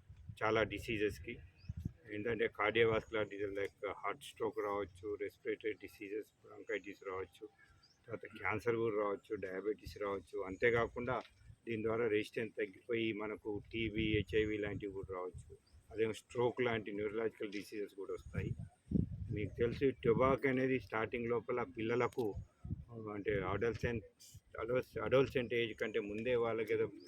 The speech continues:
ఫ్యాషన్, ఫ్యాషన్‌గా సినిమాలలో హీరోలను చూసి వాళ్ళని అనుకరించడానికి కొరకు స్నేహితుల ప్రోద్బలంతో స్టార్ట్ చేయడం జరుగుతుంది. తర్వాత అది స్లోగా వ్యసనంగా మారుతుంది. So ఈ టొబాకోలో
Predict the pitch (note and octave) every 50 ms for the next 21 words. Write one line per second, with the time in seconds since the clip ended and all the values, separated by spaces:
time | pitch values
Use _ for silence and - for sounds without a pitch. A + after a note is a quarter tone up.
0 | - - - A2+ G2+ G#2 A2 G#2+ - - A#2+ G#2+ - _ - G#2+ A2+ G#2+ - C3+
1 | A#2 A#2 A2+ A#2 A2 G#2+ - - - - _ _ _ - - - - A#2 A#2+ B2
2 | A#2+ A#2+ B2 B2 B2 A#2+ A#2 A#2 A2+ G#2+ A2 A2+ A2+ A#2 A#2+ A#2 A#2 A2+ A2 -
3 | - A2+ G#2 - A2+ A2 G#2+ A2 G#2+ G#2 G#2 G2+ G2+ G2+ G#2+ G2+ A#2+ A#2 A#2 A2+
4 | G#2 - A2+ A2 A2 A2 A2 G#2 - A2 G#2 G#2 - - A2 G#2 - - A2 G2
5 | G#2+ A2 - A2+ G#2 G2+ - - G#2+ G#2+ G2+ G2+ A2 A2 A2 A2 G2+ - A2+ G#2
6 | - - - G2 G2 - G#2 G2+ G2+ G2+ G2 G2 F#2+ F#2+ - G2 G2 G2 - -
7 | B2+ - - - - - - - - - - _ - A#2 A#2 A#2+ B2+ B2 - B2+
8 | A#2+ A2+ A2 G2+ - A#2+ A2 A2 A2+ A#2 A2 G2+ G#2+ G#2 - - A#2 A2+ A2+ A2
9 | A2 G#2 G2+ G2 G2 G2+ F#2 F#2+ G2 G#2+ G2 G2 A#2+ C#3 - _ - - - -
10 | - _ _ _ _ - - B2+ B2 A#2+ A2+ G#2+ - - - - - - A#2+ G#2+
11 | - - - A#2+ A2+ G#2+ C3+ C#3 C#3+ C#3+ - C#3+ C#3 C3+ C#3 C3+ C3 C3 B2+